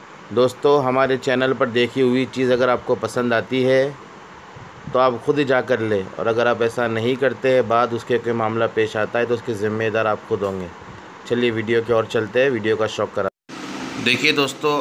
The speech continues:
आपको जो ये screen पर नज़र आ रहा है, breed का नाम है Hungarian, Top class Z Black में Hungarian है। और ये पिजन के owner हैं हमारे लेतन भाई, और ये लेतन भाई <clears throat> कोलकाता के रहने वाले हैं।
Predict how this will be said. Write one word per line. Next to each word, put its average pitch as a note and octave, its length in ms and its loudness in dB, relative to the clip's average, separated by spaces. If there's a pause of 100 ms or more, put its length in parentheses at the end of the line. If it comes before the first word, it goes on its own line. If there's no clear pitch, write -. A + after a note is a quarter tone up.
आपको A#2+ 320 -2
जो C3 140 -4
ये C3+ 120 0
screen C3 380 -6
पर C3+ 120 -2
नज़र B2+ 320 0
आ C3+ 80 6
रहा C3 120 4
है, B2 120 0
breed A#2+ 320 -2
का B2+ 140 0
नाम A#2 320 0
है B2 280 0 (120)
Hungarian, A2+ 600 -4 (420)
Top C3+ 340 4 (200)
class A#2 460 2 (680)
Z C3 540 0
Black A#2+ 340 -2
में B2+ 160 -6
Hungarian A#2 560 -6
है। C#3+ 480 -4 (400)
और A2 480 0
ये B2 260 0 (100)
पिजन A#2+ 360 -2
के B2+ 160 -4
owner A#2 280 0
हैं A#2+ 240 -2
हमारे A2+ 400 0
लेतन G#2+ 420 -4
भाई, C3+ 240 0
और A#2+ 280 -6
ये A#2+ 120 0
लेतन A#2+ 420 -4
भाई C3 280 0 (600)
<clears throat> - 960 -8
कोलकाता B2+ 460 0
के B2 140 -2
रहने G#2+ 240 -2
वाले F#2+ 260 -6
हैं। E2+ 80 -12